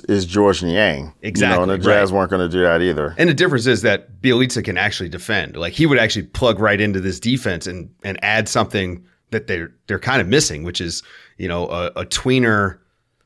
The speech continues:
Speaker 2: sort of big who can kind of guard on the wing, but also knock down shots coming off the bench. So, uh, I think Miami did a great job picking him up.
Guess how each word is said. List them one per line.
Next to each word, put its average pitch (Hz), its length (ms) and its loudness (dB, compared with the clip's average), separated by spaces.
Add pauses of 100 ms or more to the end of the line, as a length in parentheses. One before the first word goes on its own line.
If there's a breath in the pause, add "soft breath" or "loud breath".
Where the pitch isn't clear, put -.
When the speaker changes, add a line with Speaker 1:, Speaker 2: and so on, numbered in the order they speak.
Speaker 2:
sort 143 300 4
of 117 160 0
big 127 380 4
who 107 180 2
can 95 280 -2
kind 117 260 0
of 101 60 0
guard 113 200 6
on 107 80 2
the 95 80 0
wing, 107 480 2
but 101 160 0
also 101 300 0
knock 98 260 0
down 90 160 -4
shots 98 400 0
coming 92 240 -6
off 90 140 -6
the 90 60 -10
bench. 90 360 -8
So, 73 200 -8 (440 loud breath)
uh, 87 160 -2
I 127 60 2
think 110 140 2
Miami 107 320 2
did 90 120 -2
a 82 60 -4
great 92 200 -2
job 82 220 -6
picking 90 220 -12
him 92 160 -8
up. - 340 -6